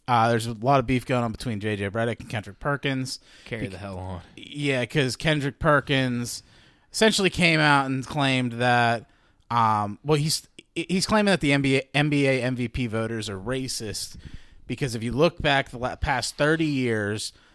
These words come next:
Speaker 1: there's been three, uh, M V P winners that have not been top ten in scoring, and all three of them have, have been white: Steve Nash, Dirk Nowitzki, and Joker.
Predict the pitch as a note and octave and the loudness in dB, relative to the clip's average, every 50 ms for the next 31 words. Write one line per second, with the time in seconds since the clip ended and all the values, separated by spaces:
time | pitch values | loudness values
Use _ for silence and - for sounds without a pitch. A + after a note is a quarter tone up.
0 | _ _ - B2+ B2+ B2 A#2 - C#3 C3 B2 A#2 A2+ - - - - C3+ B2 C3+ | _ _ -2 -2 -2 -2 -4 -4 -4 -2 -2 -2 -4 -8 -10 -10 -8 -6 -4 -2
1 | D3+ D#3 D#3 D#3+ D#3+ D#3+ D#3+ D#3+ D#3+ D#3 D#3 - _ _ - B2+ A#2+ A#2+ A#2 A2 | -2 0 0 2 2 2 0 0 -2 -4 -6 -8 _ _ -2 0 2 2 2 2
2 | A2+ A2 G2+ - _ _ _ _ _ _ _ _ _ _ _ _ _ _ _ - | 0 -2 -4 -8 _ _ _ _ _ _ _ _ _ _ _ _ _ _ _ -4
3 | D3+ D3 C#3 C#3+ C3 - D3+ C3+ B2 B2+ B2 A#2+ A2+ A2+ A2+ G#2 - A#2+ A2 A#2 | -2 -2 -2 -2 -2 -2 -2 -2 0 0 -2 -2 -2 -2 -4 -4 -4 -4 -4 -4
4 | G#2+ A2+ A2+ A#2 A#2 - B2 A2+ G#2 F#2 - C3 A2 - - - A2+ G#2 - - | -4 -2 -2 -2 -2 -2 -2 -4 -4 -4 -4 -2 -2 -2 -4 -6 -6 -6 -6 -6
5 | - - E3 D3 C3+ A#2+ G#2+ G#2+ G#2 G#2 G#2 - _ - - _ _ _ - A2 | -4 -2 0 0 0 0 0 -2 -4 -4 -6 -10 _ -20 -20 _ _ _ -10 -6
6 | A2+ G#2 B2+ C3+ B2+ - - B2+ B2 A#2+ A#2 G#2+ A2 A2 G#2+ G#2+ G#2 G#2 G#2 G#2 | -2 0 2 2 2 0 -2 -2 -2 -2 -2 -2 -2 -4 -4 -4 -2 -4 -4 -6
7 | - - A2+ B2 F#2+ G2+ G2+ G2+ F#2+ G#2 A#2 A#2 G#2 F2+ F2 - - - _ _ | -6 -6 -8 -6 -6 -6 -8 -8 -6 -4 -2 -2 -2 -2 -6 -10 -16 -20 _ _
8 | - - - - B2 A#2 G#2 A2 A2 G#2+ G#2+ G#2 G2+ - - - G#2+ G#2+ - - | -10 -8 -6 -4 -4 -4 -2 -2 -2 -2 -2 -2 -4 -4 -6 -6 -6 -6 -8 -8
9 | A#2 G#2 G2+ - - - G#2 G2+ G2+ F#2+ E2+ G2 - A#2 A2 G#2+ G2+ - - - | -10 -10 -8 -10 -10 -10 -12 -14 -14 -14 -12 -12 -10 -10 -10 -10 -12 -14 -18 -20
10 | - - - | -20 -20 -20